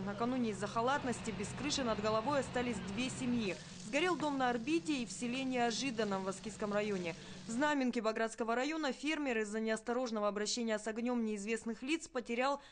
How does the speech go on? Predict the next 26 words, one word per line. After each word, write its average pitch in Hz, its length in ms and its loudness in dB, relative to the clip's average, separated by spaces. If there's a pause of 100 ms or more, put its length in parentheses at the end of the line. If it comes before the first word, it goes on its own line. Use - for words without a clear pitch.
(120)
двадцать 294 540 0
центнеров 254 460 -2
сена. 185 420 -2 (300)
Спасатели 359 480 2
добавляют, 269 580 4
минувшая 247 460 0
неделя 254 360 0
для 226 160 0
Сибири 285 440 0
была 233 320 2
тёплой, 233 580 0 (220)
и 208 40 -2
негативную 226 540 0
картину 262 420 0
на 214 120 2
погоду 226 480 0
списывать 247 560 -4
не 240 80 -2
стоит. 190 400 -2 (260)
Практически 269 500 -2
во 269 120 4
всех 254 260 -2 (140)
случаях 269 320 0 (100)
причина 202 320 -4
пожара — 226 480 0 (100)
беспечность. 196 720 -6